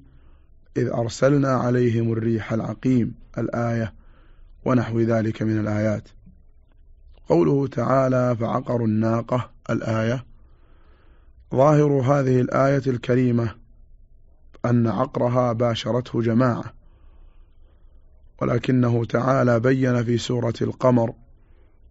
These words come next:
أن المراد أنهم نادوا واحدا منهم فباشر عقرها، وذلك في قوله تعالى:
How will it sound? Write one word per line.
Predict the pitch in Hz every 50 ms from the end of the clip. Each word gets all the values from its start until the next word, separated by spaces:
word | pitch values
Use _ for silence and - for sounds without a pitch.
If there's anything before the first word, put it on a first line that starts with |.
| - - -
أن | 127 127 127 123
المراد | 120 120 117 117 113 120 127 127 123 120 113 117 - - - - - - - -
أنهم | 123 123 123 123 123 113 120 113 113
نادوا | 117 120 135 139 139 139 135 139 131 127 123 127
واحدا | 127 123 120 120 131 120 123
منهم | 117 113 120 127 120 117 117 117 113 120 - - - - - _ - - - - - _ _ - - _ - - -
فباشر | - - 113 123 120 113 101 110 113 110
عقرها، | 110 110 - 131 127 - - 120 117 110 113 110 110 - - - - - _ _ _ - - -
وذلك | - 127 123 120 123 120 117 120 117 - 120
في | 113 113 117 117
قوله | 110 - - 120 117 117 113 113 113 113 110
تعالى: | - - 117 113 123 120 113 113 113 113 110 110 107 117